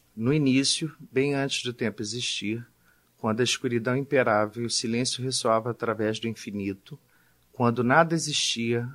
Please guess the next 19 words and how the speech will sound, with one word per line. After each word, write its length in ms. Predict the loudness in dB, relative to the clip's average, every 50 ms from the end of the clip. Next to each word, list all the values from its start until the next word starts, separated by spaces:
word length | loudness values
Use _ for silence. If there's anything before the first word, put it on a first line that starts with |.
| -10 -6
além 320 | -4 -2 0 2 0 0
do 100 | 0 -2
espaço 540 | -4 -4 -4 -2 2 2 2 2 2 -2 -4
escuro 640 | -6 -8 -8 -6 -4 -2 -2 0 0 -2 -6 -8 -12 _ _ _ _ _ _ _ _ _ _ _ _ _
e 140 | -6 -4 -2
se 200 | 0 0 0 0
mantinha 680 | 2 2 2 2 0 0 -2 0 0 0 0 2 2
a 20 | 2
harmonia 500 | 2 0 0 0 0 0 2 2 0 0
do 120 | 0 -2
vazio 680 | 0 2 2 2 0 -2 -4 -4 -4 -4 -4 -4 -6 -10 _ _
que 100 | -8 -6
se 120 | -4 -4
estabelecia 760 | -2 0 0 0 0 0 0 0 0 0 0 -2 0 -2 -4 -2
como 240 | -4 -6 -6 -6
protetor 600 | -6 -6 -6 -6 -4 -4 -6 -4 -2 -2 -2 0
da 120 | 0 0 0
noite 300 | 2 0 -2 -2 -4 -4
eterna 640 | -6 -4 -4 -2 -2 -2 -2 -2 -4 -6 -6 -8